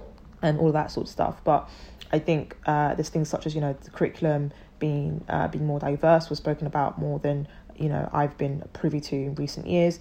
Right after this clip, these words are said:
Yeah, so I think even, you know, childbirth and all of these conversations, I think it's, it's happened more, but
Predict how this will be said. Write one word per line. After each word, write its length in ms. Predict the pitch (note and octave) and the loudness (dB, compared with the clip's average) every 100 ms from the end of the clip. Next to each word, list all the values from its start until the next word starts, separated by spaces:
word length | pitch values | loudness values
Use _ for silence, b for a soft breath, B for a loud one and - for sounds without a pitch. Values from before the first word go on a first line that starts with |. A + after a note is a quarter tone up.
| B B - | B B 6
Yeah, 220 | A#3+ G3+ | 8 8
so 140 | - | 8
I 60 | F3+ | 4
think 220 | F3+ F#3+ | 6 2
even, 280 | G3+ F3 F3 - | 2 2 2 2
you 60 | |
know, 120 | D#3 | 0
childbirth 760 | D3+ - F#3 F#3 E3+ E3+ E3+ E3 | 0 2 4 4 6 6 6 4
and 140 | D3 D3 | -2 2
all 180 | F#3+ | 2
of 80 | F3+ | 4
these 140 | F3+ E3+ | 2 0
conversations, 420 | D#3+ D#3 D#3 D#3 | -2 -2 -2 -2
I 80 | D3+ | -2
think 220 | E3 D#3+ | -2 -4
it's, 260 | - - - | -6 -10 -8
it's 100 | - | -6
happened 380 | - F3+ D#3+ D#3 | -6 -2 -2 0
more, 240 | D#3+ D3+ | 0 0
but 280 | C#3+ D3 - | 2 2 2